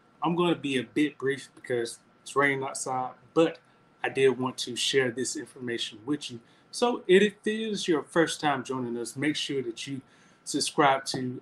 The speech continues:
us at Robotic twelve twelve on any social media platform, um, except for Twitter, because we don't have an account. But anyway, today I really want to talk with you about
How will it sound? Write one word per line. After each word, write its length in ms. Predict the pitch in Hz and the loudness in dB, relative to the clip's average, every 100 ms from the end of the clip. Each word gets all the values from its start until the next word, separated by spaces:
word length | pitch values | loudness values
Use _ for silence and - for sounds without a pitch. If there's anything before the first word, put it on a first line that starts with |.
| - 127 | -8 -6
us 240 | 120 - - | -4 -6 -2
at 260 | 151 151 | -2 0
Robotic 560 | 131 139 131 127 120 120 | -2 0 2 2 2 -4
twelve 360 | - 135 127 - | -2 0 0 -2
twelve 340 | - 123 113 - _ _ _ | -2 -2 -4 -12 _ _ _
on 160 | 123 123 | -4 0
any 160 | 131 | -2
social 380 | 120 123 110 - | -2 -6 -8 -6
media 160 | 117 110 | -6 -6
platform, 680 | - 120 - - 113 110 110 _ _ - | -8 -10 -10 -10 -8 -8 -12 _ _ -8
um, 220 | 107 127 | -8 -8
except 260 | - - | -8 -10
for 80 | - | -10
Twitter, 280 | - 113 104 _ _ _ | -8 -8 -8 _ _ _
because 240 | - 123 117 | -8 -6 -4
we 80 | |
don't 140 | 117 107 | -6 -8
have 140 | 104 | -10
an 60 | 107 | -16
account. 240 | - - - _ _ _ 143 | -20 -20 -20 _ _ _ 6
But 300 | 160 151 - - | 6 6 -2 2
anyway, 420 | 214 139 113 113 - _ _ _ _ _ - - _ | 4 6 2 -4 -10 _ _ _ _ _ -14 -14 _
today 200 | 196 220 | 2 4
I 100 | 226 | 4
really 200 | 226 208 | 2 -2
want 220 | 175 143 | -4 -6
to 60 | - | 0
talk 200 | 151 - | 0 -2
with 160 | 127 | -8
you 120 | 135 120 | -4 -4
about 400 | 113 120 117 | -2 -2 -2